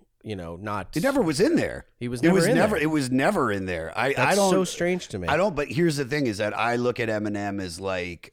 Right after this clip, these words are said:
Speaker 2: uh, a very important figure
Speaker 1: For sure,
Speaker 2: in
Speaker 1: yeah.
Speaker 2: my lifetime because I, I don't think I've ever seen more people i-, that I was friends with become obsessed with him.
Speaker 1: Yeah.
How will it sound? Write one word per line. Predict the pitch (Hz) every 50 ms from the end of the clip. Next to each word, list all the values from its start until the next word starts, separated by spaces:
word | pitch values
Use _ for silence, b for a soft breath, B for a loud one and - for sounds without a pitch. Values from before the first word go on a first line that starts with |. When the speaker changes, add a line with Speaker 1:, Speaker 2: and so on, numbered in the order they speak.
| _ -
Speaker 2:
uh, | 95 95 90 87 87 85 85 82 80 73 - - -
a | 92
very | 85 80 82 87 110 131 151 160 170 170 156 143 131
important | 117 107 101 - - 113 120 117 113 110 104 98 98 92 85 - - b b b b b
figure | b - - 156 165 180 156 147 143 123 110 101 101
Speaker 1:
For | - 98 87
sure, | - - - 147
Speaker 2:
in | 175 180
Speaker 1:
yeah. | 165
Speaker 2:
my | 139 135 127 123
lifetime | 120 127 135 165 202 190 - - 139 127 107 104 101
because | 90 110 120 135 131 110 110 - _ -
I, | 117 143 147 120 135 190
I |
don't | 240 254 233 -
think | 156 143 120 123
I've | 123 120
ever | 127 123 123 123
seen | - - - 139 135 131 131 123 120 113 - B B B B B B B
more | 120 120 131 147 165 175 180 190 202 214 208
people | 208 - - - 202 202 180 - 156 143 127 117 113 98 - b b b b b b b b b _ -
i-, | 135
that | 131 135 143 139 131 - -
I | 127 151 175
was | 180 185 175 151 -
friends | - 143 139 139 139 156 160 139
with | 170 190 196 185 - - - -
become | - 147 135 - - - 143 143 143 139 135 131 127 123 - _ _ -
obsessed | 123 123 123 120 107 98 - - - - - - - 139 139 165 190 180 - - - 151
with | 147 139 113
him. | 120 113 101 90 87
Speaker 1:
Yeah. | 117 123 120 117 110 104 101